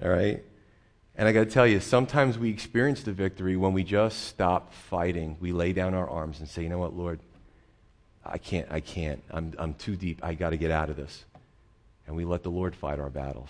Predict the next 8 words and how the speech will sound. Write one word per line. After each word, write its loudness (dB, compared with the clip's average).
Let -4
him -4
deal -10
with -10
it. -12
Now, 6
just -4
wanna 4